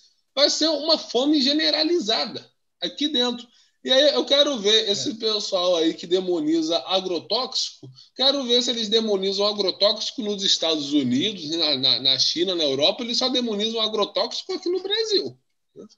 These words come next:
Speaker 2: É.
Speaker 1: Eles não demonizam agrotóxico em, em mais lugar nenhum. Eu quero ver essa campanha contra agrotóxico quando, o br-, quando a, o agronegócio brasileiro a-, acabar, né?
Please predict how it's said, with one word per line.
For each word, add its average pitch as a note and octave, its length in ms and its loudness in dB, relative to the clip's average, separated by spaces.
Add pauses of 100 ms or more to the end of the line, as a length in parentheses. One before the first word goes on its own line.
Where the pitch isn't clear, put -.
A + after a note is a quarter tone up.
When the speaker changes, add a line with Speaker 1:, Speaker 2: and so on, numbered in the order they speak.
(160)
Speaker 2:
É. C#3 240 -16
Speaker 1:
Eles D3+ 140 -6
não G#3 140 -4
demonizam A3+ 840 -2
agrotóxico G3+ 680 -2 (360)
em, F3 200 -6
em F#3+ 60 -4
mais A#3+ 180 -2
lugar B3+ 260 -4
nenhum. D#4+ 300 -2 (180)
Eu G3 120 2
quero D4 240 4
ver A3+ 120 2
essa A3+ 220 -2
campanha F3+ 500 -2
contra F3 420 -6
agrotóxico E3 1000 -2
quando, A3+ 240 0
o - 20 -4
br-, A3 320 -4
quando G#3 560 -2 (240)
a, D3+ 240 0 (160)
o D3 100 2
agronegócio E3 680 0
brasileiro E3+ 640 0
a-, F3+ 60 2
acabar, D3 760 -2
né? F#3+ 180 -6